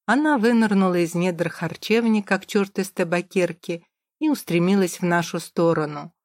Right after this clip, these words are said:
Владик напрягся и превратился в бородавчатого огра. "Господин Демьянов,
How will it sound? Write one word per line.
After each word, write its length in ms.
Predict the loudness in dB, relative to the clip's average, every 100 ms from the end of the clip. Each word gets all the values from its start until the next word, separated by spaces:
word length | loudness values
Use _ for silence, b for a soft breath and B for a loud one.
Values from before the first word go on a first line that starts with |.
| _ _ _ -2
Владик 580 | 0 2 2 0 0 0
напрягся 760 | 0 0 0 0 0 -2 -2
и 180 | -2 -4
превратился 920 | -2 -2 0 0 -2 -2 -2 0 -2
в 60 | 0
бородавчатого 1040 | -2 0 0 0 0 -6 -4 -2 -2 -2
огра. 560 | 0 0 0 -4 -10 -12 _ _ _ _ _ _ _ -12
"Господин 580 | -12 -2 0 4 4 4
Демьянов, 800 | 4 2 2 0 0 0 -2